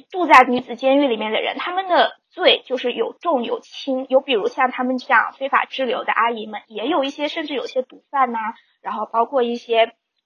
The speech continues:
呃，经济纠纷呐，包括，呃，一些民事纠纷，他都关押在一个监狱里边，所以这种情况下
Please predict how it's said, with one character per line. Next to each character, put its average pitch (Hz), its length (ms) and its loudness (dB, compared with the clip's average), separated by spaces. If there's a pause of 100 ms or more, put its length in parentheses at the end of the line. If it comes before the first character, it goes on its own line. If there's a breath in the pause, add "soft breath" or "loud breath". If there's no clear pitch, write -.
呃， 214 420 -2 (240)
经 320 200 -8
济 381 200 0
纠 240 280 0
纷 233 280 0
呐， 208 240 0
包 233 220 4
括， 240 320 2 (300)
呃， 220 160 -8
一 - 100 -12
些 233 460 0 (100)
民 220 240 -6
事 302 220 0
纠 240 160 2
纷， 233 140 -2
他 320 200 -6 (320)
都 415 180 2
关 277 280 6
押 269 120 10
在 254 160 6
一 214 160 -6
个 247 480 6 (180)
监 254 240 4
狱 262 100 6
里 214 160 0
边， - 300 2 (180)
所 320 220 2
以 403 240 4 (640)
这 440 140 2
种 269 180 4
情 233 260 -12
况 330 260 -2
下 294 320 0